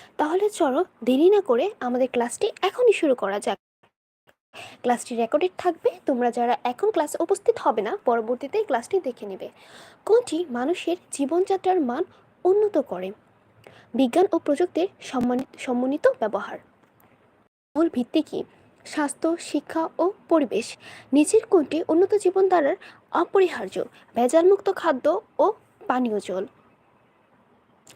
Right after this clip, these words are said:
স্বাস্থ্য সুরক্ষায় কোনটি অত্যাবশ্যক? সুষম খাদ্য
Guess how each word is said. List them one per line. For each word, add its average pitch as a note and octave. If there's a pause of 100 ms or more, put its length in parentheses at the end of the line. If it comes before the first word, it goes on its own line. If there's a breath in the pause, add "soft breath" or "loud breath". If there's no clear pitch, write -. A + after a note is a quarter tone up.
(280 loud breath)
স্বাস্থ্য D#4
সুরক্ষায় G#4+ (120)
কোনটি G4 (180)
অত্যাবশ্যক? A3 (520 soft breath)
সুষম G4+
খাদ্য C#4